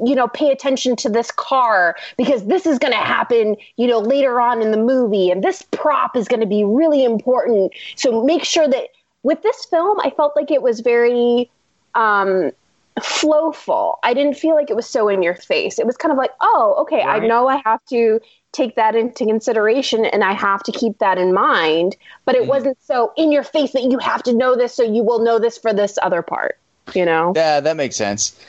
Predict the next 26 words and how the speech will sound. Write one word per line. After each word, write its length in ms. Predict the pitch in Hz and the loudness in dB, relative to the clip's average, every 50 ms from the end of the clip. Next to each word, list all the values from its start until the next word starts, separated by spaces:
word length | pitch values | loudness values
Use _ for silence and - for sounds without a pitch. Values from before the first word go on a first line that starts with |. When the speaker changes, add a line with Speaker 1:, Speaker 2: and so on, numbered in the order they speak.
| - - - | -12 -6 -2
Speaker 3:
Well, 200 | 170 190 220 196 | 0 0 2 2
and 160 | 196 196 190 190 | 2 0 2 0
the, 160 | 190 196 - | 0 0 0
and 120 | 190 180 190 | 0 0 -2
the 60 | 185 | -2
thing 260 | 190 254 262 269 269 | 0 -2 -2 0 0
with 160 | 254 226 - | -2 -4 -4
the 80 | - 156 | -4 -4
nail, 520 | 156 147 147 156 185 196 151 117 110 107 82 | -2 0 0 0 2 2 0 0 0 0 0
I 100 | 113 113 | -2 -2
thought 320 | - - 131 127 123 90 | -2 -2 -2 -2 -2 -2
was, 240 | 117 120 110 117 110 | -2 -4 -4 -4 -4
was 220 | 110 117 110 - | -4 -4 -4 -6
pretty 300 | - - 165 156 147 131 113 | -6 -4 -4 -2 0 0 0
obvious, 640 | 113 123 143 151 185 196 208 220 - - - - _ _ - 214 - - | 0 0 0 -2 -2 -4 -4 -4 -4 -8 -8 -10 _ _ -8 -6 -4 -2
Speaker 1:
Yeah, 60 | 196 | -2
Speaker 3:
but, 240 | 185 139 127 123 120 | 0 0 0 0 0
Speaker 1:
yeah. 100 | 123 123 | 0 0
Speaker 3:
uh, 280 | 120 113 113 107 104 113 - _ _ _ _ _ | 0 0 -2 -2 -4 -4 -8 _ _ _ _ _
I 80 | - 156 | -4 -2
mean, 140 | 180 190 180 | -2 -2 -2
it 80 | 131 | -2
was 100 | 135 - | -4 -4
supposed 360 | - - - 240 339 330 - - | -4 -2 -2 -2 -2 -4 -6 -8
to 60 | 117 | -6
be. 300 | 98 107 92 92 101 | -4 -4 -4 -6 -8